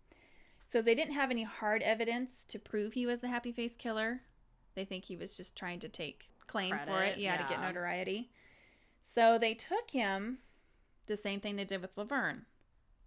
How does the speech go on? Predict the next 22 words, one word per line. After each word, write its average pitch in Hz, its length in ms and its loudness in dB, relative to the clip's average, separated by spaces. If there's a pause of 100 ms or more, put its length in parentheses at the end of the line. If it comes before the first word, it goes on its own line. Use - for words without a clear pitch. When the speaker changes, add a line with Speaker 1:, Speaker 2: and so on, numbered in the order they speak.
Speaker 1:
"Okay, 170 320 -4 (220)
show 160 340 -8
us 160 160 -8
where 170 80 -10
you 170 100 -8
left 170 180 -10
the - 60 -10
body." 156 380 -8
Speaker 2:
Right. 131 300 -8 (260)
Speaker 1:
He - 140 -14
couldn't - 260 -12
do 175 160 -8
it. - 160 -10 (560)
Speaker 2:
Oh. 180 600 -2 (360)
Speaker 1:
But - 640 4 (340)
they're 190 360 -2
driving 185 440 0
back, 208 600 2 (200)
and 196 140 -4
he 202 80 -2
said, 185 320 0
"Wait, 190 260 2